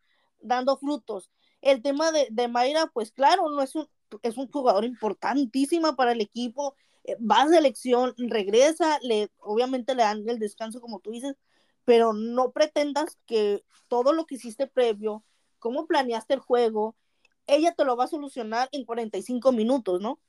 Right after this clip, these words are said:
Tú, tú lo dices, eh, los cambios de, de Villamizar, que tal vez no se encontraba, co-, regresamos a, a lo mismo, ¿no? Como la comunicación entre todas las jugadoras,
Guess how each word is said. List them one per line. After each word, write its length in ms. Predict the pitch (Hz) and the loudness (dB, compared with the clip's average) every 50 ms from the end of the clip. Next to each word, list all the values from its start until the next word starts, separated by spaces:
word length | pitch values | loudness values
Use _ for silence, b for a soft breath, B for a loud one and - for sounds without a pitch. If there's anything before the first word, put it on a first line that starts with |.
| _ _ _ _ _ _ _ _ _ _ _ _ _ _ _ | _ _ _ _ _ _ _ _ _ _ _ _ _ _ _
Tú, 220 | 285 277 277 220 - | 2 4 4 2 2
tú 120 | - 285 277 | 2 4 6
lo 120 | 277 277 | 6 6
dices, 340 | 277 302 330 359 311 233 214 | 6 6 4 4 2 -2 -4
eh, 260 | 233 214 240 233 220 | 0 2 4 2 4
los 240 | 226 226 220 196 - | 2 -2 -4 -4 -2
cambios 380 | - 247 240 254 269 277 269 | -2 -2 -2 0 -2 -4 -2
de, 220 | 240 240 226 202 190 196 | 0 0 -2 -2 0 0
de 120 | 220 254 | 0 0
Villamizar, 680 | 233 254 254 247 233 220 202 - 285 277 285 285 320 320 - _ _ _ _ _ _ _ | 2 0 -2 -2 -2 -4 -2 0 2 4 4 2 0 -4 -8 _ _ _ _ _ _ _
que 160 | - 233 226 | -4 -4 -4
tal 260 | - - 247 233 240 | -2 0 0 0 0
vez 160 | 240 254 254 254 | 0 -2 -2 -2
no 160 | 254 254 240 | -4 -6 -6
se 120 | - 294 | -6 -6
encontraba, 880 | 269 247 262 233 226 208 214 214 214 214 226 226 226 226 220 214 202 190 185 180 170 _ _ _ _ _ _ _ _ _ _ _ _ | -4 -4 -4 -4 -4 -2 -2 0 2 2 2 2 2 0 0 0 -2 -4 -6 -12 -18 _ _ _ _ _ _ _ _ _ _ _ _
co-, 160 | - 302 - 302 294 285 247 240 | -14 -14 -12 -10 -12 -10 -10 -6
regresamos 480 | 277 285 302 277 254 269 294 349 330 | -2 2 2 2 2 2 0 0 0
a, 120 | 311 277 277 | 0 -2 0
a 100 | - 294 | 0 0
lo 100 | 269 247 | 0 0
mismo, 280 | 226 247 262 262 240 233 | -2 -4 -6 -6 -4 -4
¿no? 100 | 262 302 | -4 -4
Como 180 | 285 285 285 262 | -4 -6 -4 -4
la 140 | 240 240 | -4 -4
comunicación 800 | 233 262 254 247 240 226 214 - 190 202 - 269 262 285 320 339 _ _ _ _ _ _ _ _ _ _ _ _ | -4 -4 -6 -4 -6 -6 -6 -8 -8 -4 -2 0 0 0 0 -4 _ _ _ _ _ _ _ _ _ _ _ _
entre 320 | - 254 247 220 233 226 | 0 0 0 0 -2 0
todas 240 | - 254 254 247 294 | 4 4 4 6 4
las 140 | 294 285 - | 2 0 0
jugadoras, 680 | 269 269 233 220 202 208 226 247 277 311 359 349 - | -4 -2 0 0 0 0 0 0 0 0 0 -2 -6